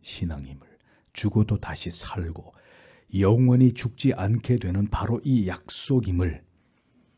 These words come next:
주님은 이 죽음의 가장 비통한 절망이 찾아온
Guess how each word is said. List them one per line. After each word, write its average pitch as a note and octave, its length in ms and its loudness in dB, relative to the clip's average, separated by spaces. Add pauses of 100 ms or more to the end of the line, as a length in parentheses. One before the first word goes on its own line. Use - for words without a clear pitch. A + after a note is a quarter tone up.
주님은 B2+ 440 8
이 D3 160 2
죽음의 C3+ 480 4
가장 B2 400 0
비통한 C3 800 2
절망이 G#2 560 0
찾아온 A2 560 -6